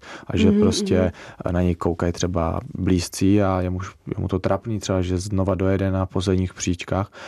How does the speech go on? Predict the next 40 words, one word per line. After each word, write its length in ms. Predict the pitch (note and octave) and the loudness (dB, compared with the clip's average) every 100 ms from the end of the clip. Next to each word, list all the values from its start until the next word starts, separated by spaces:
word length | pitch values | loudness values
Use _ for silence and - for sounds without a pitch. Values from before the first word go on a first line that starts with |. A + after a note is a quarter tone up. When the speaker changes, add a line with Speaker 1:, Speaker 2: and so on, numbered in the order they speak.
| - | -12
Speaker 1:
ale 200 | - F#2+ | -2 2
já 100 | F#2+ | 2
si 120 | G2 G#2+ | 0 -2
myslím, 200 | G2 G#2+ | 0 0
že 100 | G2+ | 0
s 40 | |
tímhle 180 | - G#2 | 0 0
se 120 | - | 0
prostě 380 | G#2 G#2 - G#2 - - - | -2 -2 0 -2 -2 -20 -14
každý 300 | - F#2+ G2 | -2 0 2
musí 320 | G2 G2+ - G#2+ | 2 0 -2 -4
srovnat 580 | - F#2+ F#2 F#2 A2+ | -2 -2 0 0 -2
a 220 | G#2+ G2 G2 - - - | -2 -2 -4 -10 -16 -4
já 120 | F#2 | -2
jsem 160 | F#2 G2 | 0 -2
si 140 | G#2 | 0
z 60 | F#2+ | 0
tohohle 360 | - G2 G2+ | 0 2 2
nikdy 280 | G2 F#2 G2+ | 0 0 0
nic 220 | G2+ F#2 | 0 0
moc 200 | - G#2 | -2 -2
nedělal, 540 | F#2+ F2+ F2+ F2+ F#2+ A#2 - - - | 0 0 2 2 0 -2 -8 -20 -8
protože 640 | F#2+ F2+ F#2 F#2 F#2+ F#2 | -4 -2 -2 2 2 2
prostě 640 | - F#2+ F#2 - F#2+ F#2+ F#2 - _ _ | 0 -2 -2 -2 0 0 -2 -10 _ _
ty 120 | - | -4
lidi 200 | F#2+ G2 | -2 0
nevědí, 300 | F#2+ F#2+ A2+ G2+ | 2 2 4 2
jaký 240 | F#2 F#2+ | 0 -4
to 140 | - | -4
je 220 | F#2 F#2 F#2 - | -2 0 -2 -4
jet 160 | G2+ F#2+ | -4 -4
v 80 | - | -2
té 140 | F#2+ | 0
rychlosti 640 | F#2+ - F#2+ - - F#2+ | 0 -2 -4 -6 -2 0
a 220 | F#2 F#2 | 2 0
riskovat 400 | F#2+ F#2 - F2+ | -2 -4 -4 -4
takhle 280 | F2 F#2 F2+ | -2 -4 -4
moc, 220 | F2 - - | -4 -8 -8
protože 460 | - - F#2+ G2 F2+ - - - | -10 -6 -4 -2 -4 -10 -16 -6
není 260 | F#2+ F2+ | -2 0